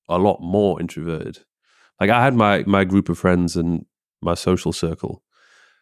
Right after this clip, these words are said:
but you'd never see me come out of my shell unless I was with my closest friends. And even then, if I was in a situation with, like, a lot of people,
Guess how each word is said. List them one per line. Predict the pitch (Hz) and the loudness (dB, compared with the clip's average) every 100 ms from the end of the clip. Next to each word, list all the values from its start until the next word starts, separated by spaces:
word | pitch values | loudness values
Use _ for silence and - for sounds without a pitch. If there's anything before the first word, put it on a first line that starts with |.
| _ _ | _ _
but | 87 80 | 2 4
you'd | 98 | 4
never | 107 98 | 2 2
see | - | 0
me | 92 | 0
come | 90 98 | 2 2
out | 92 87 | 4 2
of | 90 | 2
my | 85 | -2
shell | - 92 87 | 2 4 4
unless | 85 85 - | 4 0 0
I | |
was | 82 82 85 | 0 -2 -2
with | 90 80 - - _ _ _ | 0 0 -2 -16 _ _ _
my | 87 85 | -4 -2
closest | - 87 82 | 0 -2 -4
friends. | - 82 78 - - | -4 -4 -4 -12 0
And | 110 | 2
even | 104 | 4
then, | 113 98 | 2 2
if | 101 | 2
I | |
was | 95 92 | 2 2
in | |
a | 92 | -2
situation | - - 92 - 87 | -6 0 0 0 -2
with, | 85 | 0
like, | 82 80 | 0 0
a | |
lot | 90 | -2
of | - | 0
people, | - 92 - - | -2 -2 -4 -10